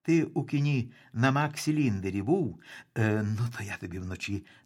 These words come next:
таку саму комедію покажу».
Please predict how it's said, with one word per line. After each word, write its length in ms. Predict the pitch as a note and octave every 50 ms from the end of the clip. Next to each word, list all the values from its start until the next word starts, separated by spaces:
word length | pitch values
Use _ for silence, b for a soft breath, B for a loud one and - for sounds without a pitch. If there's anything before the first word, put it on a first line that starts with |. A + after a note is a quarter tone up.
| _
таку 320 | - G2+ G2 - - G#2+ F#2
саму 540 | - - - - G2+ G#2 G2 E2+ E2+ E2
комедію 680 | E2 - E2 D#2+ D#2+ E2 D#2 D2+ - E2 E2 D#2 D#2+ D#2
покажу». 640 | D2+ - - - - - - - - F2 E2 -